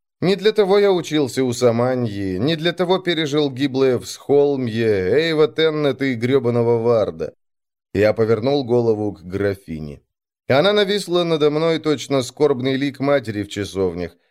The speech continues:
а потом наклонилась, с ловкостью шулера вытащила белоснежный носовой платок и очень бережно вытерла им мою щеку. Я еле сдержал счастливую улыбку и постарался не гнусавить.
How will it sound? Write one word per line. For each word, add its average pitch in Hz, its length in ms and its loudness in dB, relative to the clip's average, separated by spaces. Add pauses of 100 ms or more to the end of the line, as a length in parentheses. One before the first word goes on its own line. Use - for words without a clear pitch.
(280)
а 110 120 0
потом 120 340 2
наклонилась, 113 840 -2
с - 120 -18
ловкостью 160 680 -2
шулера 156 560 0
вытащила 131 640 -2
белоснежный 123 800 -2
носовой 120 420 0
платок 123 440 -4
и 147 40 -2
очень 135 380 0
бережно 131 420 -2
вытерла 120 460 -4
им 104 220 -6
мою 95 420 -4
щеку. - 600 -16 (680)
Я 101 180 2
еле 98 340 0
сдержал 98 480 -2
счастливую 104 600 -4
улыбку 131 420 -2
и 127 60 0
постарался 120 760 0
не 113 140 -2
гнусавить. 95 760 -6